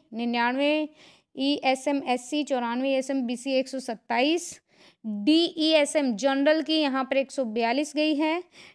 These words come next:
डीएसएम एससी की तिरानवे, डीएसएम बीसीए की दो सौ पच्चीस, बीसीबी की छियानवे। और बाकी आप देख सकते हैं भाई यहाँ पे, ठीक है। ये, अ, ये आपका रिजल्ट है जो कि जारी किया है एचपीएससी ने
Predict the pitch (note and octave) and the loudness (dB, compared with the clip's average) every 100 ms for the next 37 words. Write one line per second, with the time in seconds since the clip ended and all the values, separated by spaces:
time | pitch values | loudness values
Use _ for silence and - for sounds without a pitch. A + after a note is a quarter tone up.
0 | - C4 C#4 C4+ D4 C#4+ B3+ B3+ - C#4+ | -6 2 4 2 0 -2 -2 -2 -2 -2
1 | D4+ - A#3+ A#3 B3+ D4 D#4+ B3 B3+ B3 | -2 0 0 0 0 2 2 0 0 0
2 | B3 C4+ A3 B3+ C4 D4 C#4+ C4+ A3+ A3+ | 0 -2 -2 -2 -2 -2 -2 -2 -4 -4
3 | - C4+ C#4 C4+ - D#4 D4+ A#3 B3 C#4 | -2 -2 -2 -4 -2 -4 -2 -4 -4 -4
4 | A#3 A#3+ C4 B3 - A#3+ A3+ A#3+ C#4+ E4 | -4 -4 -6 -6 -6 -4 -2 0 2 0
5 | - _ _ - - _ A#3+ A#3+ C4+ F#4+ | -2 _ _ -20 -20 _ 0 2 4 4
6 | D#4 C#4 C#4+ D#4 - D4+ D#4 C4 C4+ C4+ | 4 4 2 0 -2 0 2 2 0 -2
7 | B3+ D4 C#4+ _ _ - C4+ D#4+ B3+ _ | -2 -4 -6 _ _ -6 0 0 -2 _
8 | _ - _ A#3+ B3 C4+ D4 C#4+ C4 B3+ | _ -20 _ -6 0 2 4 4 2 0
9 | B3 B3 A3 - B3+ D4 D4 C#4+ D4 A#3+ | 0 -2 -6 -6 2 4 4 4 2 2
10 | B3 C#4 D4+ D4+ D4 D#4 A#3+ B3+ C4+ A#3 | 0 2 2 0 -2 0 0 -2 -2 0
11 | A#3+ C4 C#4 D4 D4 D4+ B3+ A#3+ - C#4+ | 0 0 0 0 0 0 -2 -4 -2 -2
12 | C4+ - C4+ C#4+ | -2 -2 -2 -2